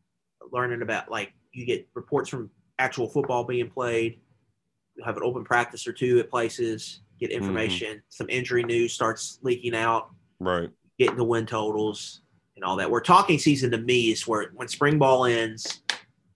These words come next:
Speaker 1: to the end of media days. 'Cause you're just talking nonsense. Uh, you just, you have to make stuff up. That's what, that's talking season to me.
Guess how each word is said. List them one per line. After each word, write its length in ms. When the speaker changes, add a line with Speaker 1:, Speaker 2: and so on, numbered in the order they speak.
Speaker 1:
to 80
the 120
end 100
of 80
media 300
days. 340
'Cause 120
you're 80
just 160
talking 320
nonsense. 640
Uh, 40
you 160
just, 400
you 60
have 120
to 40
make 160
stuff 260
up. 140
That's 220
what, 120
that's 220
talking 320
season 320
to 60
me. 260